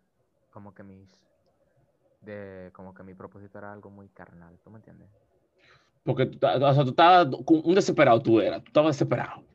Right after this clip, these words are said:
Speaker 2: Tú lo que querías era chuleártela y ella
Speaker 1: Ajá.
Speaker 2: creía que tú la estabas usando.
Speaker 1: Exacto, entonces
Speaker 2: Ok. No, hombre,
Speaker 1: no,
Speaker 2: tú lo que
Speaker 1: eh,
Speaker 2: pasa es que
Speaker 1: esa
Speaker 2: tú
Speaker 1: persona creía,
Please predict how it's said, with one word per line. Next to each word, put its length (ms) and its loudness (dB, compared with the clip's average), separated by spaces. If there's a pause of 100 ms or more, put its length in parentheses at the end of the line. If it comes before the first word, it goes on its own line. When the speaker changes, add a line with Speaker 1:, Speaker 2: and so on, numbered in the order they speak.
Speaker 2:
Tú 80 -8
lo 100 4
que 60 2
querías 360 4
era 240 2
chuleártela 640 0
y 200 2
ella 440 2 (600)
Speaker 1:
Ajá. 60 -20
Speaker 2:
creía 500 4
que 100 0
tú 100 0
la 60 4
estabas 180 2
usando. 500 2
Speaker 1:
Exacto, 540 -10
entonces 420 -8
Speaker 2:
Ok. 220 0 (880)
No, 160 0
hombre, 160 2
Speaker 1:
no, 60 -4
Speaker 2:
tú 80 -2
lo 60 0
que 40 -2
Speaker 1:
eh, 40 -4
Speaker 2:
pasa 200 0
es 40 -4
que 60 0
Speaker 1:
esa 80 -4
Speaker 2:
tú 160 4 (120)
Speaker 1:
persona 260 -4
creía, 400 -6